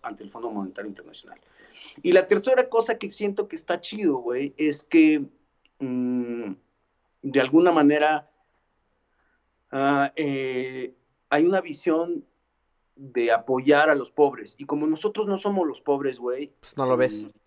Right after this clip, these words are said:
Speaker 1: pues no lo ves y no lo sientes,
Speaker 2: Claro,
Speaker 1: güey.
Speaker 2: güey.
Speaker 1: Y, por ejemplo, a, a mis papás en específico, que mis papás esta crisis les está pegando muy cabrón porque mi mamá, eh, tenía una escuela, una guardería.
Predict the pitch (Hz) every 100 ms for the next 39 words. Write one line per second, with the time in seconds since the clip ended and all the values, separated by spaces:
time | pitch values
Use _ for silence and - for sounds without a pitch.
0 | _ _ _ _ _ _ 135 143 170 170
1 | 143 139 139 135 143 - 139 123 120 113
2 | 113 107 113 _ 147 147 143 151 147 175
3 | 175 165 151 - 135 131 139 139 139 139
4 | 170 185 165 - 139 151 175 147 - 110
5 | - _ _ _ _ 143 143 165 185 196
6 | 202 196 - - 165 190 160 - 165 160
7 | 160 160 151 147 143 147 147 143 117 117
8 | 117 131 139 127 127 117 113 120 135 139
9 | 135 - 131 127 131 123 107 98 101 98